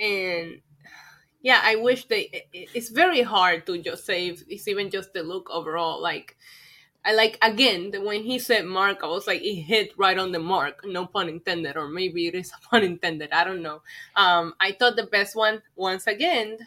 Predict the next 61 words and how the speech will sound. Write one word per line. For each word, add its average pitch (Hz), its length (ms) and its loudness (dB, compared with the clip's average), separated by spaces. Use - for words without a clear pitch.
it 196 180 -6
was - 160 -6
Adam 233 240 2
Cole. 359 240 -2
He 269 100 -4
came 247 200 -2
out 269 120 -4
looking 285 240 -6
the 262 80 -6
best. 277 260 -4
I 208 100 0
love 240 180 2
the 294 80 0
camera 269 400 0
angle 220 380 0
in 202 120 -2
the, 190 240 -6
the 196 80 0
way 202 140 2
that 220 160 -2
the 208 60 0
super 208 280 -4
kick 202 360 -4
hit. 208 380 4
Obviously, 214 420 6
you 190 100 0
heard 208 220 2
the 196 60 -2
crowd 190 360 6
pop, 185 220 4
so - 100 -6
you 185 220 -2
knew 202 160 2
what 185 120 2
was 185 140 -6
coming, 180 380 -2
but 180 160 -2
they 190 100 0
did 196 160 2
a 196 60 4
good 190 240 -2
job 190 180 2
at 180 120 2
hiding 180 380 2
it 175 120 -4
to 202 80 -6
where 185 140 -2
you 175 120 -2
only 180 280 -4
saw 185 180 0
the 170 120 -2
foot 190 440 0
and, 190 160 -2
<laughs> - 280 -2
and 202 200 6
Karrion 185 400 4
Kross 196 340 2
go 247 220 4
down. 302 380 2
Um, 214 260 6
but 359 300 10